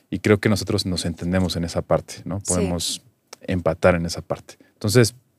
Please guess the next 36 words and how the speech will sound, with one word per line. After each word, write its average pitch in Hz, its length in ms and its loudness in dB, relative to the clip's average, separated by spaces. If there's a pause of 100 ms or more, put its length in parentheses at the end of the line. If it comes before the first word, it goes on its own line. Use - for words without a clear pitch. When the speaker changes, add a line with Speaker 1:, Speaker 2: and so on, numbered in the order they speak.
(160)
Speaker 1:
bienvenida. 95 640 4 (220)
Speaker 2:
Gracias. - 720 -4 (1300)
Speaker 1:
Vamos 175 240 8
a - 20 6
empezar 117 360 4
con 110 160 4
algo 110 200 6
que 104 100 -2
a - 40 4
mí 92 80 2
me 95 120 2
llamó 85 160 -4
mucho 90 260 -4
la 82 80 -6
atención 90 380 -4
de 87 100 -2
ti. 117 200 0 (1000)
Hace 117 180 4
un 127 60 6
par 117 120 8
de 117 60 4
semanas, 123 760 2
eh, 92 420 2
me 101 100 -2
imagino 98 340 -2
que 95 280 2 (680)
mucha 110 280 -2
gente 107 200 2
no 135 120 6
lo 143 80 6
sabe, 139 280 8
pero 120 280 6
ella, 120 420 6 (200)
Nirvana, 113 680 6
eh, 82 320 -2 (160)
practica 104 520 -2